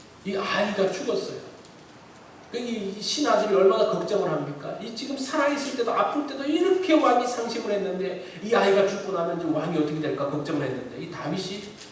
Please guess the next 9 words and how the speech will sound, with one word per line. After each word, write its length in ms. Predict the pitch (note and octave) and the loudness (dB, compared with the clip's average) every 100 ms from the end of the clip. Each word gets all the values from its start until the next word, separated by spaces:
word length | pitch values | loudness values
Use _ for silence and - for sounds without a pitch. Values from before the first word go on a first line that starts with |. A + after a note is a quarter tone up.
| - - - - | -20 -20 -20 -10
아이가 340 | D3+ F#3+ G3 F#3 | -2 2 6 4
죽었다는 420 | F#3+ F#3+ F#3 E3+ | 6 4 4 0
소식을 420 | F3 F3 E3+ E3 | -2 -4 -4 -6
듣고 320 | E3 D#3 E3 | -6 -6 -6
거기서 320 | E3+ E3+ D#3+ D#3 - - | -2 -2 -2 -4 -10 -12
딱 220 | - - | -14 -10
일어나서 400 | G#3 F3 D#3+ - D#3+ - - - - - - C3+ | -6 -2 -2 -4 -10 -12 -16 -20 -20 -18 -8 0
몸을 240 | D#3+ E3+ | 2 2
씻고 440 | - - - - | 0 -2 -8 -10